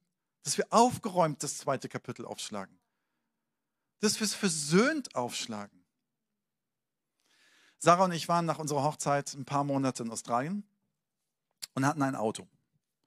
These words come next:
Das Auto nannte sich die Kuh. Ich zeige euch mal kurz ein Bild. Ihr wisst jetzt, warum es die Kuh heißt.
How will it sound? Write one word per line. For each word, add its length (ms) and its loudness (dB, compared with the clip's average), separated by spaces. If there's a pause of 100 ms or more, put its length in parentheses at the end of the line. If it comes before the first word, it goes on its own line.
(320)
Das 180 -6
Auto 300 0
nannte 260 -2
sich 180 -6
die 120 -14
Kuh. 320 -4 (140)
Ich 120 -20
zeige 240 -6
euch 120 -12
mal 100 -8
kurz 260 -12
ein 60 -6
Bild. 320 -6 (1040)
Ihr 160 -8
wisst 160 -6
jetzt, 200 -8
warum 140 -6
es 100 -6
die 100 -10
Kuh 260 -8
heißt. 360 -10